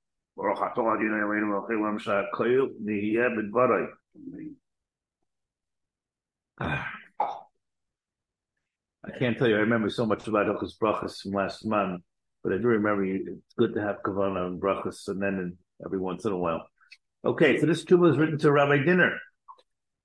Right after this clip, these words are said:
who we have had the pleasure of hearing from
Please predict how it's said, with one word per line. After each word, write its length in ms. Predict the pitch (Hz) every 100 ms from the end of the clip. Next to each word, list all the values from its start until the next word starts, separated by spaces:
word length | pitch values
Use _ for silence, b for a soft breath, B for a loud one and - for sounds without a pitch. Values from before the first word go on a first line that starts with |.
| _ -
who 160 | 107
we 180 | 113 147
have 140 | 151
had 340 | 147 147 139 123
the 380 | 131 123 120 - _ _
pleasure 580 | 131 135 139 160 170 165 - _ _ _ _
of 480 | - 113 110 101 - -
hearing 380 | - 139 139 123
from 420 | 147 139 147 147